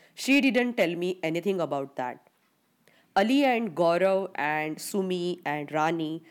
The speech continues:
they kept asking me about it when we were going home from school. I told them that I didn't know what they were talking about, but that's not true. How can I not know?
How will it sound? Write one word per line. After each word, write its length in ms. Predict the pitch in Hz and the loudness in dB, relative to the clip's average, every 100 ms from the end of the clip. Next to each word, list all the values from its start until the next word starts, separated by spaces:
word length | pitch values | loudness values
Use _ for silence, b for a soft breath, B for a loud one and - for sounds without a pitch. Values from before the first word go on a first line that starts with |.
| b b | b b
they 100 | 202 | -2
kept 280 | 196 302 277 | 0 0 2
asking 480 | 233 226 269 262 240 | 2 2 -2 -2 0
me 160 | 240 | 0
about 360 | 160 156 151 151 | 0 2 0 0
it 280 | 143 139 - - | -4 -6 -16 -6
when 420 | 160 170 175 160 | -2 -2 -2 -4
we 160 | 202 | -2
were 200 | 196 190 | 0 0
going 340 | 151 208 254 226 | 0 0 0 -2
home 260 | 165 147 143 | -4 -4 -4
from 240 | 160 151 | -8 -8
school. 360 | - - 269 151 117 _ _ _ _ _ _ _ _ | -8 -2 0 0 -6 _ _ _ _ _ _ _ _
I 220 | - 190 | 0 2
told 340 | 320 190 160 135 | 2 0 0 -4
them 300 | 135 233 339 | -6 -4 -2
that 240 | 285 294 - | -4 -6 -8
I 200 | 143 254 | -4 0
didn't 400 | 370 392 466 240 | 2 4 4 2
know 280 | 170 190 311 | 2 2 4
what 340 | 185 160 127 | 4 2 0
they 220 | 147 185 | 0 2
were 180 | 247 185 | 4 2
talking 340 | 151 143 143 135 | 0 -6 -8 -10
about, 440 | - 139 220 - _ _ _ _ _ | -6 -4 -4 -8 _ _ _ _ _
but 180 | 269 226 | -2 2
that's 280 | 196 175 190 | 2 2 -4
not 240 | 160 - | -4 -6
true. 240 | 139 127 - _ _ _ _ - | -12 -12 -14 _ _ _ _ -4
How 180 | - 175 | 2 2
can 220 | 202 196 | 2 2
I 100 | 190 | 2
not 480 | 185 147 151 160 - | 2 0 -4 -6 -8
know? 320 | 156 143 143 | -6 -4 -6